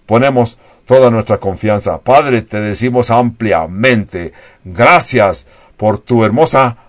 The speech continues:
presencia. No importa qué es lo que venga en el futuro. Padre, te damos gracias porque sabemos que tú únicamente nos protejas a cada uno, nos protejas a cada uno en estos tiempos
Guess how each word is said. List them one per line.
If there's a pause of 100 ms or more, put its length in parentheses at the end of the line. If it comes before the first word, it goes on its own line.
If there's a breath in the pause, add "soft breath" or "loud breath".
(100 soft breath)
presencia. (260 soft breath)
No
importa
qué
es
lo
que
venga
en
el
futuro. (260 soft breath)
Padre, (280)
te
damos
gracias
porque
sabemos
que
tú (1160 soft breath)
únicamente (260)
nos
protejas
a
cada
uno, (1120 loud breath)
nos
protejas
a
cada
uno
en
estos
tiempos